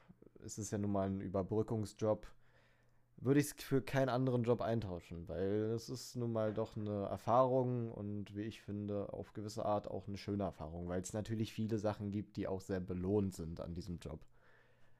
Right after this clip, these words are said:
So, man kann jeden Tag dazu nutzen, um die Leute dort glücklich zu machen und vielleicht ihnen auch mit ihrer Krankheit weiterzuhelfen, weil es sind ja nicht nur Demenzkranke da, wir haben ja alle möglichen Krankheiten da. Wir haben Leute, die doppelte Schlaganfälle hatten und fast komplett gelähmt sind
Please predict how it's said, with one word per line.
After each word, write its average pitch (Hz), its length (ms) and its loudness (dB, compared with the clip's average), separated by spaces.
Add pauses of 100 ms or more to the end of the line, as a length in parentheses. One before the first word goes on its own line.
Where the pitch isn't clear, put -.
(180)
So, 90 240 0 (200)
man 95 420 0 (160)
kann 107 220 0
jeden 113 360 4
Tag 113 300 4
dazu 110 240 0
nutzen, 110 340 -2
um 101 300 0
die 101 100 -2
Leute 101 340 2
dort 98 520 0
glücklich 113 380 0
zu - 120 -8
machen 101 440 -2
und 87 560 -6 (1400)
vielleicht 139 400 6
ihnen 139 120 2
auch 123 260 2
mit 120 160 0
ihrer 117 220 2
Krankheit 113 480 0
weiterzuhelfen, 107 540 0
weil 117 120 6
es 127 80 2
sind 202 140 2
ja 220 80 8
nicht 214 160 -2
nur 220 100 2
Demenzkranke 151 600 2
da, 82 140 -8
wir 98 80 0
haben 117 120 0
ja 131 80 2
alle 135 160 2
möglichen 131 520 2
Krankheiten 87 580 -10
da. 82 180 -8
Wir 92 80 -4
haben 98 160 -2
Leute, 113 360 2
die 110 480 -2
doppelte 117 400 0
Schlaganfälle 113 720 0
hatten 110 300 -4
und 104 320 -4
fast - 240 -8
komplett 104 340 -2
gelähmt 101 440 0
sind 98 440 -2